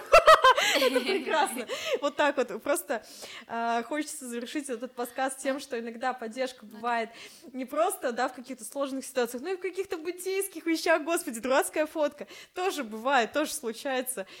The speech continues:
Speaker 1: Иногда нужно поддержать друга и в каких-то хороших вещах тоже. Давайте об этом не будем забывать, поддерживать друзей, когда у них происходят какие-то новые события в жизни,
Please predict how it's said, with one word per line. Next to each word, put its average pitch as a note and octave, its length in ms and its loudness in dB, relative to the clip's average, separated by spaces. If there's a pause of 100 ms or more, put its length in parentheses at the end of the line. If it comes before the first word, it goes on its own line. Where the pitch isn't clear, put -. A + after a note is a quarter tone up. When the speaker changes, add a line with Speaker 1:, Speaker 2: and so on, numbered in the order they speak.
(100)
Speaker 1:
Иногда B3 400 2
нужно B3+ 280 -2
поддержать A#3 540 -2
друга B3+ 280 0
и C4+ 220 -4
в - 60 -16
каких-то D4 560 -4
хороших B3+ 600 -2
вещах A3+ 460 -4 (160)
тоже. A3+ 300 -2
Давайте A#3 300 -2
об A3 100 -4
этом A3+ 200 -6
не G#3 60 -6
будем G#3+ 260 -8
забывать, G3 480 0 (220)
поддерживать G#3 500 -2
друзей, G#3+ 260 -6
когда G#3 260 -6
у G#3 40 -4
них G#3 160 -8
происходят G#3+ 380 -8
какие-то G#3 320 -16
новые G#3+ 260 -8
события G#3+ 460 -6
в G3+ 40 -10
жизни, C#4+ 420 -8